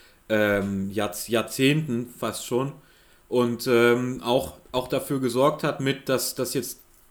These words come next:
das auch so ein bisschen auch, auch auf russischer Seite eskaliert ist und jetzt, äh, im, im, im Anschluss auf den Krieg geschrieben hat, das ist kein Krieg gegen die Ukraine, das ist ein Krieg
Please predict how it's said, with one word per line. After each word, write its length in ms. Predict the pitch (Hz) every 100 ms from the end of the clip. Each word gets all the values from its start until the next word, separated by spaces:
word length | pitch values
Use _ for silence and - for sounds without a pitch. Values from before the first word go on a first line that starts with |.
| _ _ -
das 180 | 135
auch 140 | 135 131
so 180 | 135 131
ein 80 |
bisschen 460 | 131 151 - 143 135 - - -
auch, 200 | - 139
auch 80 | 139
auf 140 | 139
russischer 380 | 165 165 160 131
Seite 360 | 120 110 117 101
eskaliert 540 | 104 - 104 107 104
ist 260 | 131 - - - - -
und 80 | 117
jetzt, 280 | 120 - -
äh, 260 | 123 127 123
im, 240 | 127 127
im, 300 | 127 127 - -
im 180 | 120
Anschluss 360 | 117 160 160 135
auf 180 | 131 127
den 140 | 123
Krieg 280 | - 160 156
geschrieben 480 | 135 - 151 143 127
hat, 260 | 127 123 - - - _
das 80 | 117
ist 140 | 123
kein 180 | 143 127
Krieg 240 | - 156
gegen 240 | 156 147 131
die 100 | 143
Ukraine, 600 | 127 - 123 135 165 160
das 160 | 127
ist 100 | 123
ein 160 | 131 120
Krieg 400 | - 143 -